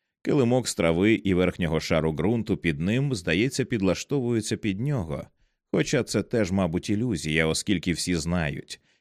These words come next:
що в справжньому житті справжній ґрунт, як правило, твердий, жорсткий і кам'янистий.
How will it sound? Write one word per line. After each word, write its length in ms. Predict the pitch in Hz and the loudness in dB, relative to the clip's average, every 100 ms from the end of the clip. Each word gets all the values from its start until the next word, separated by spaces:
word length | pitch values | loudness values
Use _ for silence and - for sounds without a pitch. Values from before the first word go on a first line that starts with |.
| _ | _
що 160 | - 139 | -4 -4
в 60 | |
справжньому 600 | - 131 123 104 101 92 | -2 -2 0 0 0 0
житті 380 | 82 82 - 127 | 0 -2 -2 -4
справжній 580 | - 85 90 87 90 80 | -2 -2 0 0 0 0
ґрунт, 380 | 82 113 113 - | 2 2 0 -2
як 200 | 73 - | -2 -2
правило, 400 | 85 87 82 80 | -2 0 0 0
твердий, 720 | 78 78 71 92 95 65 - _ _ - | -2 -2 -2 -2 -2 -4 -14 _ _ -8
жорсткий 640 | 80 98 85 - - 127 | 0 0 0 -6 -4 -2
і 160 | 123 120 | -2 -4
кам'янистий. 920 | - 95 87 82 76 - - - - | -4 -2 -2 -2 -4 -6 -8 -12 -16